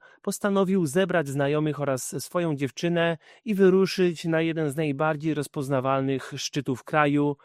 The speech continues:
potężny wulkan Mount Ruapehu. Dla wielu fanów kina góra ta może wydawać się znajoma, to właśnie jej masyw Peter Jackson wykorzystał w swoim filmie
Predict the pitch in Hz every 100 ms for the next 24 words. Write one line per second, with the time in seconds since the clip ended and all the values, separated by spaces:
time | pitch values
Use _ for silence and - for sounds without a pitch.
0 | - - 151 - 170 147 147 131 147 151
1 | - 147 143 135 - - 151 151 156 143
2 | 143 139 127 131 120 123 113 117 _ _
3 | _ - 143 160 147 190 202 175 175 165
4 | 143 - 175 165 165 160 135 151 175 160
5 | - 147 160 151 143 143 143 147 147 -
6 | - 143 127 143 180 180 165 160 165 160
7 | _ _ - 156 170 160 - 160 165 196
8 | 151 160 160 - 147 165 - _ _ _
9 | 190 180 185 135 151 160 - 165 151 139
10 | 135 139 143 139 - 143 135 - - 151
11 | 139 127 - 160 160 156 151